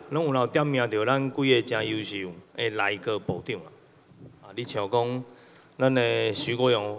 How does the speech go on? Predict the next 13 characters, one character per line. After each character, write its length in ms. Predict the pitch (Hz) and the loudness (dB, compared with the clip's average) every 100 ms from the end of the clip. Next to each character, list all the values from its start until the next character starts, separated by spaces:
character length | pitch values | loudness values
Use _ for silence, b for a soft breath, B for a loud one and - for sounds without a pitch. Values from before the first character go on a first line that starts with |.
| - | 0
发 100 | 131 | 0
言 140 | 107 | 0
人， 100 | 98 82 90 - _ _ _ _ _ | -6 -12 -16 -20 _ _ _ _ _
像 160 | - | -10
咱 160 | 107 123 | -6 -4
的 440 | 120 113 107 110 110 - - | -2 -2 -2 -2 -4 -4 -2
文 100 | 117 | 2
化 160 | 131 | 4
部 200 | 117 107 107 | 4 2 2
长 260 | 131 113 | 0 0
郑 180 | 104 123 | -2 -2
丽 140 | 120 | -4
君， 280 | 101 113 113 | -4 -4 -6